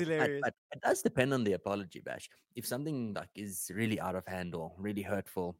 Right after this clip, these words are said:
Speaker 1: or something, then it's, <sighs> then it is different.
Speaker 2: No,
Speaker 1: Then it
Speaker 2: no,
Speaker 1: is a bit
Speaker 2: exactly.
Speaker 1: more heartfelt and,
Speaker 2: Yeah.
Speaker 1: you know, a bit more mature and a lot
Speaker 2: But,
Speaker 1: more
Speaker 2: but also there's probably a bit
Speaker 1: thought
Speaker 2: more
Speaker 1: goes into it.
Speaker 2: to, there's probably a bit more to an-,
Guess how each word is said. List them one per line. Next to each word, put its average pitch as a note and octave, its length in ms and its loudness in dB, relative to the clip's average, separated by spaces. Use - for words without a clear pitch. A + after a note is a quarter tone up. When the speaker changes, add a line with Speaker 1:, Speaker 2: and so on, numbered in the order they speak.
Speaker 1:
or - 60 -12
something, - 420 -8
then G2 140 0
it's, - 500 -4
<sighs> - 260 -2
then D3 180 2
it D3+ 120 6
is D3 140 6
different. - 480 0
Speaker 2:
No, A3+ 180 6
Speaker 1:
Then - 20 6
it F3 80 6
Speaker 2:
no, - 20 6
Speaker 1:
is B2+ 120 2
a G2+ 40 -2
bit A2+ 140 2
Speaker 2:
exactly. - 80 -12
Speaker 1:
more G#2 120 4
heartfelt F#2+ 600 2
and, F2 240 0
Speaker 2:
Yeah. B1+ 140 -12
Speaker 1:
you G2+ 80 -2
know, F2 280 -4
a - 40 -10
bit G2+ 180 -2
more F#2+ 180 2
mature F2+ 400 -2
and D#2+ 140 -8
a G2 40 -6
lot G2 160 -2
Speaker 2:
But, F3 180 4
Speaker 1:
more - 0 -
Speaker 2:
but G#3 120 10
also A#3+ 260 10
there's F3 160 4
probably G3+ 280 2
a D#3+ 60 4
bit D#3+ 120 2
Speaker 1:
thought - 60 -12
Speaker 2:
more D3+ 180 0
Speaker 1:
goes C#3 160 -4
into B2+ 240 -2
it. B2 60 -6
Speaker 2:
to, A#2+ 100 -16
there's D#3+ 300 -4
probably G#3 200 4
a - 20 2
bit D3+ 160 -4
more C#3 120 -2
to B2+ 140 -4
an-, A#2 120 -8